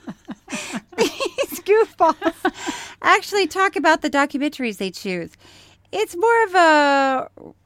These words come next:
riotous, intimate, and sometimes raw peek into Tig and Cheryl's friendship. The only structure you can <laughs> count on is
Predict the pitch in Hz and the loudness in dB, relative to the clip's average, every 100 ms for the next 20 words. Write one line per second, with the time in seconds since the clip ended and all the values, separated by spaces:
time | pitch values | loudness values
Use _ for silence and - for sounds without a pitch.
0 | _ - - 202 285 330 330 302 302 - | _ -20 -10 2 4 4 4 2 0 -4
1 | - 269 262 254 240 - 220 - 269 269 | -2 -2 0 -2 -2 -2 -8 -6 -8 -6
2 | 269 226 - 226 240 240 - 247 226 - | -6 -6 -10 -4 0 -2 -4 -8 -8 -10
3 | - 208 214 - 226 220 196 214 202 - | -10 -10 -10 -6 -6 -6 -8 -8 -8 -6
4 | 381 370 175 - _ - - - 269 - | -4 -4 -4 -10 _ -20 -20 -8 -6 0
5 | 311 381 370 - 285 - 294 247 247 262 | 0 0 -2 -4 -4 -4 -6 -6 -2 -2
6 | 262 330 311 392 - 277 262 403 440 _ | 0 0 0 0 0 0 -2 -8 -14 _
7 | _ _ _ - - - - - _ - | _ _ _ -20 -20 -20 -20 -20 _ -6
8 | 339 427 349 | 0 2 0